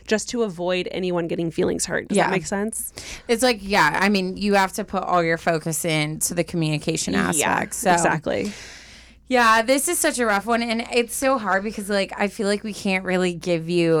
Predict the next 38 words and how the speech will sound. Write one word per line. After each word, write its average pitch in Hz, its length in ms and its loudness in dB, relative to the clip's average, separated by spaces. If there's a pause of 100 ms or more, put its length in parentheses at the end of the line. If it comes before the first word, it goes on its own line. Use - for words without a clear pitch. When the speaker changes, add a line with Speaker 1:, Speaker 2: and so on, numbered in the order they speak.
(100)
Speaker 2:
advice 156 580 -2
because 185 380 0
every 196 340 2
person 175 400 -2
handles 156 760 -2 (300)
things 170 320 0
differently. 175 540 0
Speaker 1:
And - 120 4
some 294 100 2
people 294 260 0
can 277 160 -2
do 262 160 0
it, 294 140 -2
some 214 120 -8
people 220 220 -2
can't. 247 380 -6
Speaker 2:
I 196 400 6
don't 180 400 4
think 185 180 -2
I 165 100 2
could 160 300 0
because 165 300 0
I 156 240 2
just 156 360 0
need 151 200 0
attention 143 600 0
a - 140 -2
lot. 151 520 0
So 156 680 4
I, 160 520 2
I 165 140 2
think 160 260 -4
it 165 80 0
would 156 100 0
be 160 120 -6
hard 147 340 0
for 208 200 0
me. 233 300 0